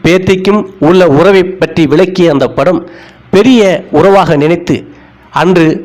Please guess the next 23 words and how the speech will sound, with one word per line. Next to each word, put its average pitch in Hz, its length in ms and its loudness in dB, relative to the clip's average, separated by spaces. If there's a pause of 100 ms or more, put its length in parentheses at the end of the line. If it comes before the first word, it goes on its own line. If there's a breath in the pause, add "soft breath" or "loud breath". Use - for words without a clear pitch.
(140)
பாட்டி 175 380 0 (260)
பேத்திகளால் 160 580 0
கொண்டாடப்பட்ட 185 560 0 (100)
ஒரு 139 160 0
திரைப்படமாக 147 480 0 (120)
இருந்தது. 127 280 -2 (680 loud breath)
தாய்மார்கள் 190 640 0
அனைவரும் 170 400 0 (280)
பாராட்டும் 185 520 0
நடிகையாக 143 400 0 (480 loud breath)
நதியா 180 380 0
அன்று 131 200 0
விளங்கினார். 127 420 -2 (400 loud breath)
அந்த 196 280 0
திரைப்படம் 220 480 0 (460)
வெளிவந்த 208 380 2 (160)
காலகட்டத்தில் 170 680 -2 (520 loud breath)
குடும்பம் 269 420 2
குடும்பமாக 190 440 2 (460)
திரையரங்கு 202 520 0
வந்து 165 180 0 (100)
கூட்டம் 220 360 -2
கூடினர். 147 340 -2